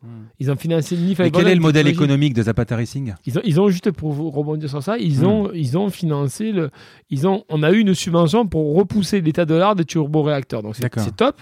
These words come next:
Speaker 2: je
Speaker 1: Ouais.
Speaker 2: les remercie. Ça met du beurre dans les épinards, ça permet d'embaucher des ingénieurs, ça permet de fabriquer des, de, de, de, d'avancer sur les turboréacteurs.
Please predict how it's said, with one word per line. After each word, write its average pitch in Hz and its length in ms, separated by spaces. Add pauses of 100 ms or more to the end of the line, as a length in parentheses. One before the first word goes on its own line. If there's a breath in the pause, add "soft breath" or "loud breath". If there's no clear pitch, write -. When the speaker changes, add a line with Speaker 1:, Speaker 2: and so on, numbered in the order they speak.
Speaker 2:
je 117 60
Speaker 1:
Ouais. 110 100
Speaker 2:
les 120 180
remercie. 131 460 (320 loud breath)
Ça - 140
met 147 100
du 139 120
beurre 156 160
dans 151 60
les 139 120
épinards, 175 400
ça 160 80
permet 139 200
d'embaucher 139 380
des 135 160
ingénieurs, 135 380
ça 151 100
permet 127 220
de 131 60
fabriquer 131 320
des, 135 120 (460 loud breath)
de, 117 260
de, - 0
de, 165 380 (160)
d'avancer 147 400
sur 156 100
les 135 60
turboréacteurs. 131 600